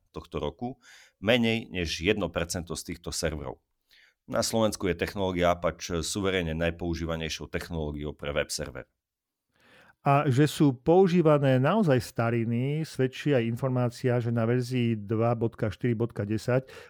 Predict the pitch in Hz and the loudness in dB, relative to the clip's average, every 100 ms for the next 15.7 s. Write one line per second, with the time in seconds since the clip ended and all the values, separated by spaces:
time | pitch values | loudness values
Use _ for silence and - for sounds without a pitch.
0 | - 101 120 120 120 113 - 117 - - | -10 -2 2 4 2 0 -4 -6 -6 -6
1 | 113 123 135 - 131 - 131 143 131 135 | -2 0 0 -2 -10 -2 2 4 4 2
2 | 135 127 123 120 113 110 117 113 - 110 | 2 0 0 0 0 0 0 -2 -2 -2
3 | 104 - 113 110 117 151 156 - - - | 0 -2 0 2 2 2 0 -12 -20 -20
4 | - - 139 147 180 180 165 147 135 151 | -10 0 4 6 6 8 6 4 2 2
5 | 131 131 135 107 170 196 214 160 - 127 | 0 -2 -4 -2 0 2 2 2 2 2
6 | 123 120 123 127 120 127 117 123 123 123 | 2 2 4 4 4 2 2 2 2 2
7 | 120 131 147 131 139 123 - 127 113 120 | 2 2 2 0 0 -2 0 -2 0 0
8 | 123 113 117 123 139 147 - - - - | 0 0 0 0 2 2 0 -12 -20 -12
9 | 113 131 120 - 165 202 151 131 131 - | 0 2 2 0 2 4 4 2 0 0
10 | 131 143 - 131 104 - 139 135 131 - | 0 0 0 -2 0 0 0 2 0 0
11 | 120 107 - - 127 120 110 - 123 117 | 0 0 -8 0 2 2 0 -2 -4 -4
12 | - 120 110 - 101 92 - _ - - | -2 -2 -2 -4 -8 -8 -18 _ -10 -6
13 | - - - - _ _ - - _ - | -4 -6 -10 -14 _ _ -20 -20 _ -6
14 | 107 117 127 - 78 80 92 87 80 76 | -6 -4 -6 -6 -6 -2 -2 -2 -4 -4
15 | 78 90 87 82 73 71 | -4 -4 -6 -8 -8 -8